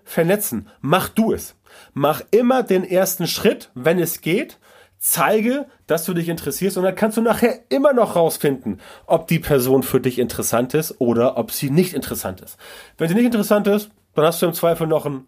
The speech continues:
stillen Mitleser gewonnen, kriegst noch mehr Reichweite, kriegst noch mehr Engagement, ja, okay.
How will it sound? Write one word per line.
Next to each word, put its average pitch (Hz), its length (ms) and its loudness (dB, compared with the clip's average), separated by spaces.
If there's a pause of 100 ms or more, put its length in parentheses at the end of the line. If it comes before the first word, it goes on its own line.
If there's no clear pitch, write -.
stillen 156 320 0
Mitleser 196 380 2
gewonnen, 151 400 2 (180)
kriegst - 240 -8
noch 214 120 2
mehr 185 180 2
Reichweite, 139 720 0 (280)
kriegst - 220 -6
noch 175 140 2
mehr 165 140 4
Engagement, 131 600 -2
ja, 139 120 0
okay. 135 420 -4